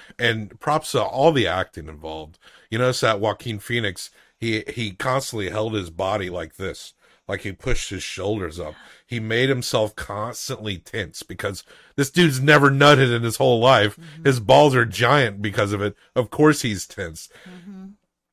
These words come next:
Speaker 1: And, uh, think of Joaquin, like, holding that, like, for
Speaker 2: It had
Speaker 1: so
Speaker 2: to be
Speaker 1: long.
Speaker 2: painful.
Speaker 1: Yeah, that doesn't feel good.
Speaker 2: No.
Speaker 1: So he really kinda, he really just embodied this physical aspect of this character.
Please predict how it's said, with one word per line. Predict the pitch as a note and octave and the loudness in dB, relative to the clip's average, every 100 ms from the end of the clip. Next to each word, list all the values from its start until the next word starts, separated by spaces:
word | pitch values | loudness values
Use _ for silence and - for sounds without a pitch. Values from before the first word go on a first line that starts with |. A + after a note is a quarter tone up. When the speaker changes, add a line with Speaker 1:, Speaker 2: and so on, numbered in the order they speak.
| _ _ - | _ _ -4
Speaker 1:
And, | B2 A2 G2+ | -4 -2 0
uh, | G#2 | 0
think | F#2+ B2 | 0 -2
of | A#2 G#2 | -2 -4
Joaquin, | A2 A2 - B2 A2+ | 0 0 -2 -6 -4
like, | A2 F#2 | -4 -4
holding | - - A#2 A#2+ A2+ G#2 | -8 -2 0 2 0 -2
that, | G2+ F2+ F2+ | -2 -4 -6
like, | G2 F#2+ | -8 -8
for | - | -8
Speaker 2:
It | F2 | -8
had | - | -8
Speaker 1:
so | - A#2 A2+ | -2 0 0
Speaker 2:
to | |
be | G#2 | 0
Speaker 1:
long. | G#2+ | -2
Speaker 2:
painful. | F#2 E4+ E4+ G#3+ - - | -2 -4 -6 -8 -18 0
Speaker 1:
Yeah, | D#4+ A#3+ G#2 | 4 6 4
that | A#2 F#3+ - | 4 2 4
doesn't | G#4 E4+ C#3 | 4 4 2
feel | D#3 C3 | 2 2
good. | G2 G2+ G#2+ C#3+ _ | 2 -6 -6 -8 _
Speaker 2:
No. | G#3 G#4 E4 C#3 _ _ _ _ _ _ | -12 -8 -10 -12 _ _ _ _ _ _
Speaker 1:
So | - C#3+ | -8 -2
he | B2+ | 0
really | C#3+ C#3+ A#2+ G#2+ | 4 4 4 0
kinda, | - A#2+ G2+ E2+ E2+ - | 0 -2 0 -4 -8 -12
he | C#3+ | -12
really | A#2+ A#2 C#3 C#3+ A#2+ G2+ - - - _ | -10 -6 0 2 2 -2 -6 -20 -20 _
just | C3+ - | -6 -2
embodied | A#2+ G#2 G#2+ A#2+ A2+ G2+ | -4 0 4 4 2 -2
this | F#2+ F#2+ - - _ _ _ _ _ _ _ _ _ _ _ _ | -6 -8 -8 -14 _ _ _ _ _ _ _ _ _ _ _ _
physical | C3+ C3 C3+ A#2+ G#2 | 2 2 -4 -2 2
aspect | A2 B2 - - F#2 F2 | 4 2 0 -4 -4 -4
of | G2+ E2+ | -8 -8
this | F2+ - | -10 -12
character. | - G#2+ A2+ A2 - F2 F2+ | -6 0 0 -2 -6 -8 -6